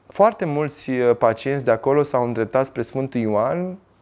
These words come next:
pentru că știau de mine că sunt acolo și că aveam, uh, oarecum noțiuni în privința aceasta a recuperării respiratorie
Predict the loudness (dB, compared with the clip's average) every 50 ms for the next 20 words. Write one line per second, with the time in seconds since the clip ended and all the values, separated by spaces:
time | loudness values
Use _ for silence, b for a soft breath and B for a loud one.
0 | _ _ -6 -6 -6 -6 -6 -8 -8 -6 -4 -2 0 2 2 2 2 0 -2 -4
1 | -4 -4 -6 -6 -6 -8 -8 -8 -6 -6 -6 -4 -2 -2 0 -2 -2 -4 -6 -6
2 | -2 0 0 0 -2 b b b b b b -4 -4 0 2 2 2 2 0 -4
3 | -4 -4 -2 -2 0 0 2 4 4 4 2 0 -2 -4 -4 -2 -2 -4 -6 -6
4 | -6 -4 -2 -2 -2 -2 -2 -4 -4 -4 -2 -2 -2 -2 -4 -4 -4 -4 -4 -2
5 | -2 -2 -2 -2 -2 -2 -2 0 0 0 0 0 0 -2 0 0 0 -2 -4 -4
6 | -4 0 0 0 0 -2 -6 -6 -6 -6 -6 -6 -6 -6 -6 -6 -4 -6 -8